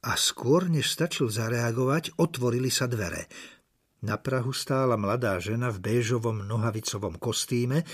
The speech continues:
rázne kývla hlavou a vošla dnu. "Skúšala som sa vám dovolať, no potom som si povedala, že bude lepšie, keď prídem osobne."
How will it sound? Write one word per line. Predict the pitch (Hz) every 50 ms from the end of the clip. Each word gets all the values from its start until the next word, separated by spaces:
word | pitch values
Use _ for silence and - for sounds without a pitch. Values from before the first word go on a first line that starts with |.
| - - -
rázne | - 120 120 143 147 135 127 143 156
kývla | 147 - 139 131 123 107 98 87 76 98
hlavou | 104 117 123 143 165 185 190 185
a | - 185 175
vošla | 151 135 139 - - - 120 123
dnu. | 117 92 78 80 - - - - _ _ - - - - - - - - - - - - - - - -
"Skúšala | - - - 247 247 - - 226 208 202 185
som | - 196 190
sa | - 196 180
vám | 190 185 185 180
dovolať, | 185 190 180 165 147 143 143 165 160 - - -
no | 160 160 156 156 147
potom | - 170 160 160 - 165 151
som | - - 151 143
si | - - 127 117
povedala, | - 151 147 147 139 135 143 139 139 135 107
že | 127
bude | 131 131 123 117 110
lepšie, | 110 131 135 - - - - 123 120 -
keď | 123 110 -
prídem | - 120 120 117 117 127 120 123
osobne." | - 139 - - 110 90 95 98 90 90 87 87 - -